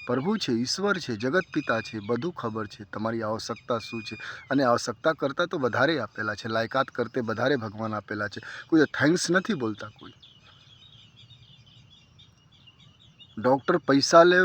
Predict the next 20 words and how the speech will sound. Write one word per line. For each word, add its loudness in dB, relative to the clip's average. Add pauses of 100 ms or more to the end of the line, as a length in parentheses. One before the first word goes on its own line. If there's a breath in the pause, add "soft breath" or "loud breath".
અને 4
ઈલાજ 6
કરે 0
તો -2
તમે 0
થેન્ક્સ 2
બોલો, -8 (1300)
વકીલ 4
કામ 4
કરતા 4
હોય 2
અને 0
પૈસા 0
લે 2
તો -4
પણ -2
થેન્ક્સ -4
બોલો, -6
ધન્યવાદ -2
બોલો. -8